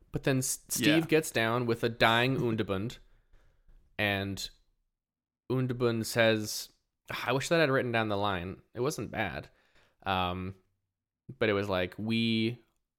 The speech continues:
Speaker 1: we are born, we die, the spirit lives on." And then
Speaker 2: Yeah,
Speaker 1: he
Speaker 2: something like
Speaker 1: passes.
Speaker 2: that.
Speaker 1: And then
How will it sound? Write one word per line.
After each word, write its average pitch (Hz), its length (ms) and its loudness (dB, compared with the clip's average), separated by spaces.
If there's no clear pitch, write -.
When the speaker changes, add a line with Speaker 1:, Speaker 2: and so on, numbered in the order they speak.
Speaker 1:
we 120 160 4
are 123 120 6
born, 95 520 0
we - 80 -10
die, 78 580 -6
the 107 80 -2
spirit - 460 -6
lives 69 260 -12
on." - 300 -16
And 95 140 -6
then 131 80 -2
Speaker 2:
Yeah, 117 160 -2
Speaker 1:
he 107 60 -4
Speaker 2:
something - 260 -8
like 60 80 -14
Speaker 1:
passes. - 120 -16
Speaker 2:
that. - 120 -14
Speaker 1:
And 104 180 -2
then 92 380 -2